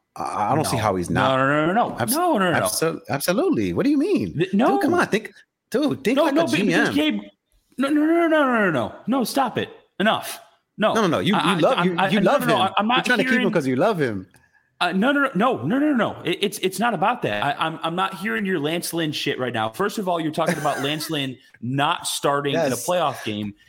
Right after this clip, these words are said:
Speaker 2: and then you
Speaker 1: Fact.
Speaker 2: wanna trade Reynaldo Lopez.
Speaker 1: I
Speaker 2: But,
Speaker 1: do not
Speaker 2: but which
Speaker 1: wanna trade
Speaker 2: narrative do you wanna
Speaker 1: Reynaldo
Speaker 2: go with?
Speaker 1: Lopez. Hold on,
Speaker 2: No, no,
Speaker 1: I do
Speaker 2: no.
Speaker 1: not
Speaker 2: But,
Speaker 1: wa-
Speaker 2: but which,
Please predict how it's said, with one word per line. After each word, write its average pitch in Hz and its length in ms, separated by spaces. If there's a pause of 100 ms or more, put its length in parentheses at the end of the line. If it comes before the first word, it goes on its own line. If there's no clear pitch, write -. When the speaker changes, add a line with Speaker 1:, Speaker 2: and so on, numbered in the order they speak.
Speaker 2:
and 139 160
then 143 120
you 170 120
Speaker 1:
Fact. 160 40
Speaker 2:
wanna 156 160
trade 143 400
Reynaldo 135 380
Lopez. 127 600
Speaker 1:
I 113 160
Speaker 2:
But, 147 100
Speaker 1:
do 156 140
not 170 260
Speaker 2:
but - 20
which - 0
Speaker 1:
wanna 190 200
trade 185 140
Speaker 2:
narrative 160 200
do 160 140
you 143 60
wanna 135 180
Speaker 1:
Reynaldo - 20
Speaker 2:
go 165 140
with? 151 160
Speaker 1:
Lopez. 143 240 (260)
Hold 147 280
on, 127 60
Speaker 2:
No, 208 60
no, 214 60
Speaker 1:
I 226 40
do 233 60
Speaker 2:
no. 226 100
Speaker 1:
not 147 180
Speaker 2:
But, 208 100
Speaker 1:
wa- 220 80
Speaker 2:
but 185 180
which, 233 200